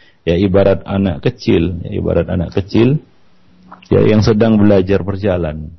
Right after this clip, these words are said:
Kadang-kadang mereka harus jatuh bangun, dan itulah fase-fase untuk mengasah kedewasaan dan kemandirian mereka.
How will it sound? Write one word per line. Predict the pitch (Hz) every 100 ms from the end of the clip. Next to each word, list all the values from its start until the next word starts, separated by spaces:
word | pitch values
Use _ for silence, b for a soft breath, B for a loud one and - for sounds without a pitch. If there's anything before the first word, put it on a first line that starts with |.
| - _ - b b - - _ _ _ -
Kadang-kadang | 101 95 107 110
mereka | 107 104 104
harus | 101
jatuh | 98 92 101 92
bangun, | 90 92 95 92
dan | - 87
itulah | 104 123 113
fase-fase | - 101 101 92 92 92
untuk | 98 90 80
mengasah | 98 92 90 - 107 101
kedewasaan | 87 85 85 82 87 73 92 87
dan | 85
kemandirian | 95 90 85 82 80 78 73
mereka. | 73 73 - 69 78